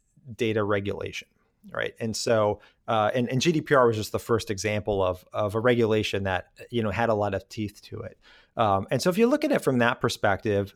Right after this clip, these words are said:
a, a lot of businesses that were not traditionally regulated have to figure out how to deal with regulation. And not, not all of them could go hire chief compliance officers and, and add a lot of structure because it doesn't really align with their business. I mean, finance could do that,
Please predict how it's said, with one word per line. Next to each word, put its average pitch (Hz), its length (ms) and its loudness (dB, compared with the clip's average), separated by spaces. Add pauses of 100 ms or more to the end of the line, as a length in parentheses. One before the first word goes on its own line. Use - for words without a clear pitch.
a, 120 160 0
a 151 60 6
lot 208 180 6
of 113 120 2
businesses 113 560 0
that 110 160 2
were 107 120 0
not 113 440 0
traditionally 110 880 0
regulated 104 800 2 (260)
have 147 240 0
to 151 100 -4
figure 127 380 2
out 113 140 6
how 120 80 0
to 104 120 2
deal 113 300 0
with 117 220 0
regulation. 104 720 2
And 123 140 2
not, 214 240 4
not 190 180 4
all 151 200 8
of 143 80 2
them 120 120 2
could 117 160 -4
go 113 140 6
hire 117 340 6
chief - 240 -6
compliance 131 480 0
officers 117 560 2
and, 101 220 -2 (340)
and 117 220 -2
add 123 140 2
a 123 40 6
lot 117 180 6
of 101 60 -2
structure 127 480 2
because 101 420 -4
it 104 120 -8
doesn't 131 260 0
really 120 220 6
align 107 260 2
with 107 80 -2
their 107 120 -2
business. 101 460 -2
I 110 40 -2
mean, 110 140 -2
finance 151 440 2
could 123 140 -2
do 135 140 0
that, 127 320 4